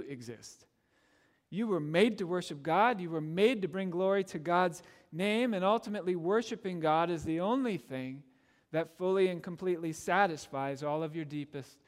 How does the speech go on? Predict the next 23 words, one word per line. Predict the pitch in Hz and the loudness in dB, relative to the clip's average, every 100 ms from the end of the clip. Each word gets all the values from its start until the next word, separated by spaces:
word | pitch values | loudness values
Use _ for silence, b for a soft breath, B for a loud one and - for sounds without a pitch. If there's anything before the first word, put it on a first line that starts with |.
| b - | b -8
longings, | 156 165 147 123 117 127 | -4 -4 -4 -8 -12 -14
is | 117 127 | -14 -10
what | 147 190 | -2 -2
you | 196 190 | -2 -6
were | 180 | -4
made | 175 170 139 | -4 -6 -8
for. | 120 107 - _ b b b b b b b b b | -18 -20 -20 _ b b b b b b b b b
Small | - - 170 185 | -20 -8 0 0
groups | 175 180 180 | 2 -2 -4
exist | 160 147 180 180 | -8 -6 -6 -6
to | 170 | -12
encourage | 160 - 196 190 156 | -12 -6 -2 -2 -2
and | 147 139 | -6 -6
enable | 139 160 156 147 | -4 -4 -4 -4
and | 139 | -6
empower | 135 - 175 165 151 | -8 -4 0 0 0
and | 139 131 | -6 -10
facilitate | 135 - 170 156 156 139 - | -14 -8 -6 -6 -8 -10 -8
that. | 120 107 b b | -10 -12 b b
How | 185 | 0
does | 208 196 | 2 2
that | 202 | 0
happen? | - 233 214 135 | 2 -2 -2 -10